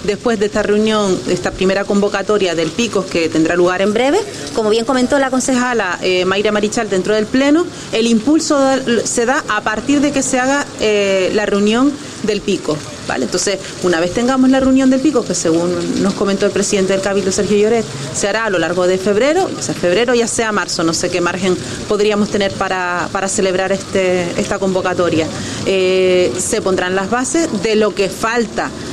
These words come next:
del plan, de esta, de esta, de esta instalación para poder impulsar, eh,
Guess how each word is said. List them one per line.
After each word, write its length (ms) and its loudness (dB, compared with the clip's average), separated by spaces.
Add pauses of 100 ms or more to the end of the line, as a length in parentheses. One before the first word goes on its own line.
(140)
del 200 2
plan, 480 0
de 100 0
esta, 340 -2
de 120 -2
esta, 480 -2
de 80 0
esta 100 -4
instalación 460 -2
para 180 -2
poder 240 0
impulsar, 680 0
eh, 460 2